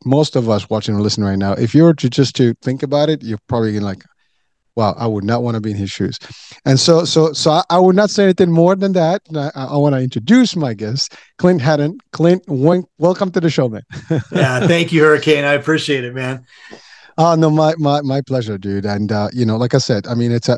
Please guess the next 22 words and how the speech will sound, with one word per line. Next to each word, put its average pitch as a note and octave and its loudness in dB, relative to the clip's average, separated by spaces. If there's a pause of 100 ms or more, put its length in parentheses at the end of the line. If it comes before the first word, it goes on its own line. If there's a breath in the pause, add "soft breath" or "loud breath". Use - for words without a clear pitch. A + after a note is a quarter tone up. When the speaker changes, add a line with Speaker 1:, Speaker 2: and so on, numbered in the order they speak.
Speaker 1:
a C#3+ -4
great E3+ 2
topic D#3 -2
for C3+ -6
everybody. A2 -2
And, A2 -4
uh, G#2+ 0
I A#2 -6
think, B2 0
Speaker 2:
Yeah. D3 -4
Speaker 1:
uh, G2+ -2 (560 soft breath)
it's, C3 -6
it's, B2+ -4
uh, A#2 2
an D#3+ 2
important D3+ 2
topic G#2 -6
because, A2+ -2 (760 soft breath)
uh, C#3 -6 (480)
life D3+ 0
throws D3 4
in B2 0